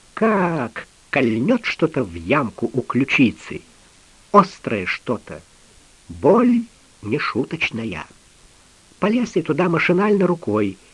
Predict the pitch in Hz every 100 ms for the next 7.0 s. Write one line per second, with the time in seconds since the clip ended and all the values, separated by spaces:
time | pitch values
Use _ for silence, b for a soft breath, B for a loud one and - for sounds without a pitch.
0 | b b _ _ - 175 247 202 - 131
1 | 95 - _ _ _ - _ _ - 160
2 | 254 226 - - - - _ _ _ -
3 | 165 - 185 - 117 - - - _ -
4 | _ _ _ - _ _ _ - 240 180
5 | - - 170 - - 104 101 190 131 190
6 | 143 151 139 113 220 147 101 - - -